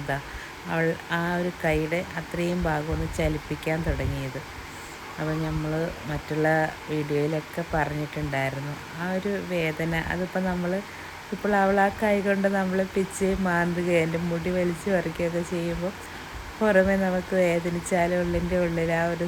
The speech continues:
സന്തോഷം, ആ ഒരു കുഞ്ഞിക്കൈ ഇങ്ങനെ അനങ്ങാതിരുന്ന ആ ഒരു അവസ്ഥ പെട്ടെന്ന് മനസ്സിലേക്ക് വരും അവളിങ്ങനെ നമ്മളെ ചെയ്യുമ്പോൾ. ആ, ഒരുപാട് ആളുകൾ പറഞ്ഞിരുന്നു പെട്ടെന്ന് റിക്കവർ ആകും,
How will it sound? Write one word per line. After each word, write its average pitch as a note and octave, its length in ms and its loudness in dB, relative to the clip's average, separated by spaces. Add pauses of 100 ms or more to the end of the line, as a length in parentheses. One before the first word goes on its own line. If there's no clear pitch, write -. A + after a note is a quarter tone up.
സന്തോഷം, D#3+ 640 -2 (240)
ആ D#3 140 -4
ഒരു E3+ 160 -4
കുഞ്ഞിക്കൈ E3+ 520 -2
ഇങ്ങനെ E3 260 -2
അനങ്ങാതിരുന്ന E3 1000 -2
ആ E3 200 0
ഒരു E3 140 -2
അവസ്ഥ D#3+ 340 -4 (100)
പെട്ടെന്ന് - 640 0
മനസ്സിലേക്ക് E3 640 0
വരും D#3 260 -2
അവളിങ്ങനെ D#3 420 -4
നമ്മളെ D#3 380 -2
ചെയ്യുമ്പോൾ. D3+ 520 -2 (800)
ആ, F#3 80 -2 (440)
ഒരുപാട് B3 400 4
ആളുകൾ B3 320 6 (120)
പറഞ്ഞിരുന്നു G#3 540 2
പെട്ടെന്ന് G3+ 380 0
റിക്കവർ G3 420 2
ആകും, F#3+ 320 2